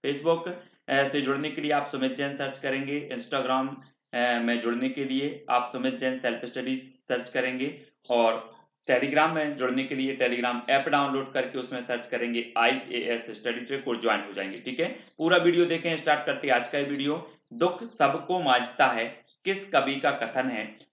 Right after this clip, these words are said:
दो सौ इक्यासी का answer बताना है आपको कि दुख सबको मांझता है, ये किस कवि का कथन है? अज्ञेय का, जयशंकर प्रसाद का, रामधारी सिंह दिनकर या फिर महादेवी वर्मा का।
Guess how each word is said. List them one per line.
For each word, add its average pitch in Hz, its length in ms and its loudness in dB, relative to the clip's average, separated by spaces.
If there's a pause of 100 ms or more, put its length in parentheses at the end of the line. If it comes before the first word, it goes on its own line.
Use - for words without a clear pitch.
(100)
दो 151 180 4
सौ 175 200 0
इक्यासी 156 560 2
का 170 160 2
answer 131 260 2
बताना 123 340 0
है 135 140 -2
आपको 147 300 -2 (340)
कि - 80 -8
दुख 175 260 0
सबको 156 380 0
मांझता 147 400 2
है, 147 100 0
ये 135 180 -4
किस 160 200 -6
कवि 139 220 0
का 139 160 0
कथन 123 300 -2
है? 117 140 0
अज्ञेय 123 300 2
का, 143 380 0 (300)
जयशंकर 151 500 4
प्रसाद 139 440 0
का, 143 80 4
रामधारी 127 440 4
सिंह 120 220 -6
दिनकर 127 360 0
या 131 140 4
फिर 120 180 -4
महादेवी 113 500 -2
वर्मा 107 360 0
का। 135 160 0